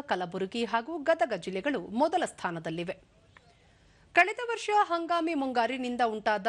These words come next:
ಬೆಳೆ ಹಾನಿಯಿಂದ ಇಲ್ಲಿನ ರೈತರು ಆರ್ಥಿಕ ಸಂಕಷ್ಟಕ್ಕೆ ಸಿಲುಕಿದ್ದರು. ತೊಗರಿ, ಹತ್ತಿ, ಭತ್ತ, ರಾಗಿ, ಮೆಕ್ಕೆಜೋಳ, ಸೋಯಾಬೀನ್, ನೆಲಗಡಲೆ ಸೇರಿದಂತೆ ವಿವಿಧ ಬೆಳೆಗಳಿಗೆ ಬೆಳೆ ವಿಮೆ ಮಾಡಿಸಿದ ಫಲವಾಗಿ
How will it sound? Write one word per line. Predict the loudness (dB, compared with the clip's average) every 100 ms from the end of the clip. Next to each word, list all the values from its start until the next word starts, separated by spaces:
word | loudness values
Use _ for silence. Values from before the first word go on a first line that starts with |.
| 0
ಬೆಳೆ | 0 -4 -2
ಹಾನಿಯಿಂದ | -2 -2 -4 -2 -2 0
ಇಲ್ಲಿನ | -2 0 0 0
ರೈತರು | -2 0 -2 -2 -8 -20 0
ಆರ್ಥಿಕ | 4 4 2 -8 -4
ಸಂಕಷ್ಟಕ್ಕೆ | -2 -2 -4 -8 -4 -2 -2
ಸಿಲುಕಿದ್ದರು. | -4 -6 -4 -4 0 -2 -2 _ _ _ _ _ _ 0
ತೊಗರಿ, | 2 2 -2 -4 -4
ಹತ್ತಿ, | 0 0 0 -6 -6
ಭತ್ತ, | 0 0 0 0 0 0
ರಾಗಿ, | 2 2 2 0 -8 -6
ಮೆಕ್ಕೆಜೋಳ, | 0 0 0 -2 0 2 2 0
ಸೋಯಾಬೀನ್, | 0 0 2 2 0 -6 -6 -18 -2
ನೆಲಗಡಲೆ | 2 2 2 -2 0 -2
ಸೇರಿದಂತೆ | 0 0 0 -2 -2 -4 -6 _ -20 -2
ವಿವಿಧ | 0 2 2 0
ಬೆಳೆಗಳಿಗೆ | 0 -4 -2 -2 0 -2
ಬೆಳೆ | 0 0 0
ವಿಮೆ | 0 -2
ಮಾಡಿಸಿದ | 0 0 -2 0 -2
ಫಲವಾಗಿ | 0 -2 2 0 0 -8